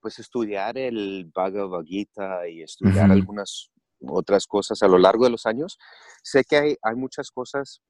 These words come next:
Speaker 1: muchos como puntos de intersección. Y yo creo que, que uno de los, uno de los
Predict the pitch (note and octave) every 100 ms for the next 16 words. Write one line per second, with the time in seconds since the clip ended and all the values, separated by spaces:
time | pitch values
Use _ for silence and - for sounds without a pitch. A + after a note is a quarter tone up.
0 | _ A#2 A#2 - C#3 B2 F#2+ A#2 A#2+ C3+
1 | B2 G#2+ - F#2 - - - F#2+ - _
2 | _ _ _ _ _ B2+ C3 C3+ D#3 D#3
3 | - D#3 C#3 - _ B2 A2+ G2+ A2 A#2+
4 | B2+ B2 G2+ F#2+ F#2 - B2 D#3 B2+ G#2+
5 | F#2+ - -